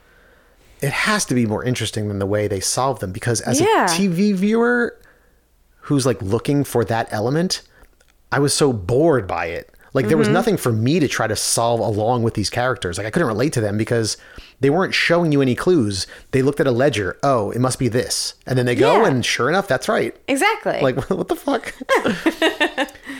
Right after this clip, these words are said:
Speaker 1: Uh, yeah, it was, it was just a little lazy and sloppy.
Speaker 2: Yeah.
Speaker 1: Wasn't the worst show we've seen, but it, it left,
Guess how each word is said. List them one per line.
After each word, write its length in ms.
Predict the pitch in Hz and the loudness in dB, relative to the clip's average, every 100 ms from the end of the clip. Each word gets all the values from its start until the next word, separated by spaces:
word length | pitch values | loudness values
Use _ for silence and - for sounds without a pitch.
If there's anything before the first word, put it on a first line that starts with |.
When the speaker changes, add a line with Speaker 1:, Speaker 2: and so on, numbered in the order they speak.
| - - | -14 -6
Speaker 1:
Uh, 240 | 131 123 - | -2 -2 0
yeah, 200 | 175 - | 0 2
it 40 | |
was, 120 | 160 | 0
it 120 | 131 | 0
was 100 | 214 | 2
just 140 | 147 - | 0 0
a 40 | |
little 200 | 135 117 | 2 2
lazy 260 | 107 113 101 | 2 0 -2
and 100 | 95 | -4
sloppy. 500 | - 80 - - - - - | -4 -4 -6 -12 -18 -20 -12
Speaker 2:
Yeah. 280 | - - - 220 _ - 359 - - | -4 -2 -4 -14 _ -20 -20 -20 -8
Speaker 1:
Wasn't 240 | 139 165 170 | 0 2 2
the 60 | |
worst 260 | 123 123 117 | 2 2 0
show 140 | 131 | 0
we've 180 | 117 113 | 0 0
seen, 280 | - 123 113 | 0 0 0
but 220 | 98 - - | -2 -6 -14
it, 160 | - - | -16 -10
it 100 | 117 | -8
left, 560 | 107 98 - - - | -6 -6 -8 -10 -10